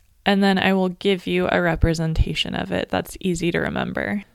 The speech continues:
So the three doshas are forces, not substances, and Doctor Svoboda explains that Vata, Pitta, and Kapha are called doshas because the word dosha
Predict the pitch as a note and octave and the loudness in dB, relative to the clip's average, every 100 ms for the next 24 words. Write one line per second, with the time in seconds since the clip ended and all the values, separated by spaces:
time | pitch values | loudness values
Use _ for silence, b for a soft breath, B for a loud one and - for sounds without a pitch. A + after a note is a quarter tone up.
0 | _ _ - - G#3+ G#3 G3+ G#3+ A3 A#3+ | _ _ -2 4 6 6 2 2 0 4
1 | F#3 F3 F3 E3+ E3+ - F3 E3+ E3+ - | 2 2 0 -2 -2 -2 0 0 -2 -12
2 | - G3 G3 F#3 - - - F#3 G#3 F3+ | -2 2 2 0 -6 -4 -2 -4 -4 -2
3 | F3 F3+ G#3+ A3 - - F3+ E3+ - F3+ | 0 2 2 0 -4 -4 -2 -4 -6 -6
4 | E3+ - F#3+ - A3 G#3+ - B B B | -6 -2 -2 -2 -4 -8 -12 B B B
5 | B B F3+ F#3 F3+ F#3 F3+ G3 F#3 - | B B 0 2 4 2 2 0 0 0
6 | F#3+ F#3 G3+ A3+ G3+ - - - E3 D3 | 2 4 4 2 0 -2 -6 -4 -4 -2
7 | E3+ E3+ - E3+ E3+ E3 F3 F3 - A3 | -4 -6 -2 0 2 0 0 0 0 2
8 | - F#3 F#3 - F3 - E3 F3+ - A3 | 4 4 0 -2 -4 -2 -2 -2 0 0
9 | B3 - F3 E3+ - F3+ F3+ F#3 F#3+ F#3+ | 0 0 -2 -2 -2 2 4 4 2 -2
10 | F3 E3 E3+ - F#3+ G#3 G#3+ - F#3+ F3 | 0 0 2 2 2 2 0 -4 -4 -2
11 | F3 - F3+ F3+ A3 B3 A#3+ G3 - G3 | -4 0 -2 0 0 2 0 -2 0 2
12 | E3+ - - G3+ | 2 0 2 0